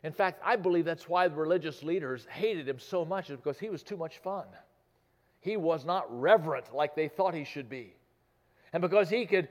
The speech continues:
enjoy people, and he was inviting to people, and he was welcoming to all people, and he, and all kinds of people, even the rich, the, the poor, the, the diseased, the, the lame, they were all attracted to him wherever he went,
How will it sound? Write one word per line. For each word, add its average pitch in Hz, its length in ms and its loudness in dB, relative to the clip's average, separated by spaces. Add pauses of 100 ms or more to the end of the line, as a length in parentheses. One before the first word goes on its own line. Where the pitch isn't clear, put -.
enjoy 190 580 4
people, 185 380 -2
and 165 100 2
he 220 140 0
was 185 180 2
inviting 185 560 2
to 170 80 -4
people, 175 340 0
and 170 80 -2
he 214 160 0
was 190 200 4
welcoming 185 600 6
to 175 60 -2
all 190 220 6
people, 196 380 -4
and 175 100 -2
he, 202 180 -2 (180)
and 190 140 4
all 226 160 10
kinds 220 280 0
of 190 120 0
people, 196 320 0
even 208 240 2
the 185 120 2
rich, 220 280 4
the, 185 240 4 (140)
the 190 80 2
poor, 226 440 6
the, 175 200 6 (240)
the 185 100 4
diseased, 202 640 2
the, 180 120 2
the 180 140 4
lame, 220 300 4
they 202 80 6
were 190 120 6
all 240 340 12
attracted 226 540 4
to 185 40 -2
him 190 160 2
wherever 214 380 6
he 208 100 2
went, 220 440 -2